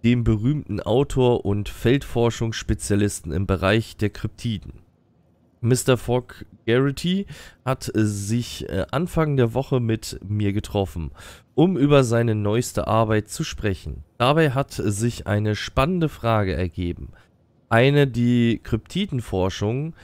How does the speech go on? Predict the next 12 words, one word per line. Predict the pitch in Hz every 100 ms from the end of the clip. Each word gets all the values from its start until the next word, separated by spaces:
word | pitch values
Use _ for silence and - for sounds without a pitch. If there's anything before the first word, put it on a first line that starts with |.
| - - _
in | 120 123 113
ihren | 123 123 117 117 104 107
Grundfesten | 107 156 196 - 147 - 143 135
erschüttern | 139 - 180 180 104 113 175 208 - - _ _ _
könnte. | 151 143 110 90 82 - - _
Es | 113 113 -
seien, | 117 135 156 160 156 _ _ _ _ _ _ _ _ _ _ 113
äh, | 110 107 101 _
könnte, | - 156 185 180 175 165 _
vermehren | - 104 113 143 131
sich | 135 -
Kryptiden. | 127 - 143 143 98 78